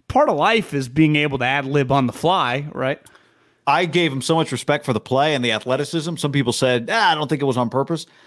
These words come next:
Speaker 2: I guess the reason for the flag would be if you just blow the play dead at the spot where the guy fakes the slide,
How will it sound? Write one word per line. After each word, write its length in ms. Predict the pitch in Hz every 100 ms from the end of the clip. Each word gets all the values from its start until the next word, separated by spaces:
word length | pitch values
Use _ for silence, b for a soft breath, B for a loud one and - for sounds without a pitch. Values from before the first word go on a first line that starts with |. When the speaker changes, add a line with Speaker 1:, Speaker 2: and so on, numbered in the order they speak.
| b b b
Speaker 2:
I 60 | 160
guess 160 | 175 -
the 100 | 185
reason 380 | 139 208 185
for 100 | 165
the 80 | 135
flag 460 | - - 147 156 156
would 180 | 127 101
be 440 | 113 110 101 104 _ _ _ _ _
if 180 | 160 -
you 140 | 147
just 540 | 131 127 190 190 131 -
blow 300 | 139 147 151
the 100 | 131
play 260 | - 135
dead 480 | 120 98 131 120 113
at 140 | 117 -
the 40 |
spot 340 | - - 120 117
where 100 | 113
the 60 |
guy 180 | 110 110
fakes 360 | - 120 117 -
the 80 | 107
slide, 640 | - 110 117 147 165 156